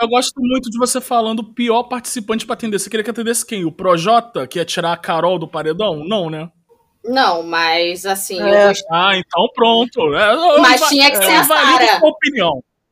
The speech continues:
Speaker 1: Eu invalido sua opinião.
Speaker 2: Eu
Speaker 1: Sua opinião está invalidada, não tá autorizada.
Speaker 2: É, eu coloco minha opinião válida novamente e invalido a sua invalidade da minha opinião.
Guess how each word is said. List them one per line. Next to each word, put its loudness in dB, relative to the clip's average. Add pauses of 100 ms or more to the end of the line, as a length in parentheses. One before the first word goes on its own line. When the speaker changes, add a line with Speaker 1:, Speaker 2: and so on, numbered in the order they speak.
(300)
Speaker 1:
Eu 4
invalido 2
sua 0
opinião. -10
Speaker 2:
Eu 6 (420)
Speaker 1:
Sua -2
opinião 2
está -4
invalidada, 2
não -2
tá -8
autorizada. -6 (120)
Speaker 2:
É, 6
eu 4
coloco 4
minha 2
opinião 0
válida 6
novamente 2
e 0
invalido 2
a 6
sua 0
invalidade 2
da 2
minha 2
opinião. -4